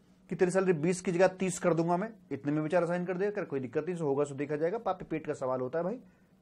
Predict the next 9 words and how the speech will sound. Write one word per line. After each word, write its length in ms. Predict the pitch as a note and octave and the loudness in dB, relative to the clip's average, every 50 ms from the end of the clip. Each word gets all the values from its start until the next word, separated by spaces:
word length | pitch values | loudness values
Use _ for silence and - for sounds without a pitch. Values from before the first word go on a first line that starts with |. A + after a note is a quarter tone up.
| _ - _ - - - - - - - | _ -20 _ -20 -20 -20 -20 -18 -6 -4
तो 120 | C#4 - - - | -4 -4 4 6
इनको 320 | G3 F#3+ G#3 G#3 C#4+ C#4 | 8 8 8 10 10 8
बंद 280 | G3+ F3+ G#3+ A#3 B3 C4 | 10 10 8 8 8 4
कर 220 | - - F#3 F3 | 8 8 8 10
भी 160 | E3 G#3 B3+ | 10 8 8
दोगे 340 | G#3+ A3+ A3+ G#3+ A3+ A#3+ B3 | 10 8 8 10 8 6 6
तो, 360 | B3 - - - C4+ C4 - - _ - - _ - | 4 2 0 0 0 0 0 -6 _ -20 -12 _ 8
तो 120 | C4 C#4 | 8 8
क्या? 320 | C4+ C4+ - B3 D#3 B2 | 8 8 8 8 8 8